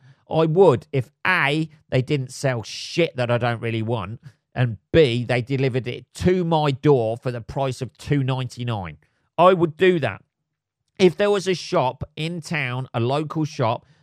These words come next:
where I could buy everything I wanted to,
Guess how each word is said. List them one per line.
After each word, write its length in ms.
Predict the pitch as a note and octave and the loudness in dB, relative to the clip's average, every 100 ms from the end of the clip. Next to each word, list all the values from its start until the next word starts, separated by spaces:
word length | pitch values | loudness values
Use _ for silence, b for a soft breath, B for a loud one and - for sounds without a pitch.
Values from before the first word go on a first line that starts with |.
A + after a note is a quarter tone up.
| b | b
where 180 | C3+ C#3 | -4 -2
I 60 | C3+ | 0
could 240 | C#3+ A#2 | -2 -2
buy 280 | C#3+ C3+ C3 - | 2 2 0 -4
everything 800 | F3 F3 B2 F3+ E3 - F3 D#3 | -2 0 -2 -4 -4 -4 -4 -2
I 140 | D3+ C#3+ | 0 0
wanted 440 | C3+ C#3 B2+ - | -2 -4 -6 -10
to, 280 | - G2 | -8 -6